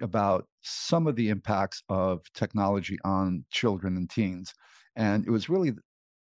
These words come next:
pulling back the curtain on the playbook of big tech that they've made these devices and platforms habit-forming by design. So first it was saying, "We're getting addicted to our devices," which at the time in two thousand and sixteen, I got a lot of pushback from. When I wrote in the New York Post, "Digital heroin," people thought,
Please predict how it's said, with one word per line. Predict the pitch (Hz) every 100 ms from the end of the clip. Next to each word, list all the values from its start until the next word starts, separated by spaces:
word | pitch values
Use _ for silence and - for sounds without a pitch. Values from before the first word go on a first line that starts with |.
| _
pulling | - 143 120
back | 117 113
the | 110
curtain | 127 92
on | 107
the | 95
playbook | - 120 104 101
of | 95
big | - 98
tech | - 135 113 -
that | 104 98 _ _ - _
they've | 120 107
made | 104 123 123
these | 123 -
devices | 101 101 104 - 104
and | 104
platforms | - 98 95 104 98 92 -
habit-forming | 123 123 117 - 107 101 101
by | 87 95
design. | 90 90 98 90 87 - - - -
So | 120 104
first | - 180 -
it |
was | 131 113
saying, | - 113 110 107 -
"We're | 101
getting | 110 117 110
addicted | 92 113 107 -
to |
our | 104
devices," | 95 92 101 104 - 87
which | 107 104
at | 95
the | _
time | - 190 240 123
in | 104
two | 147
thousand | 127 123 110 110
and | 101
sixteen, | - 107 - 160 139 107 - _ _ _ 139
I |
got | 170
a | 123
lot | 143 127
of |
pushback | - 196 - 98 98
from. | - 90
When | 95
I | 117
wrote | 120 101 -
in | 98
the |
New | 104
York | 107 -
Post, | 127 113 -
"Digital | 104 104 95
heroin," | 104 131 110 98
people | - 127 107
thought, | 120 101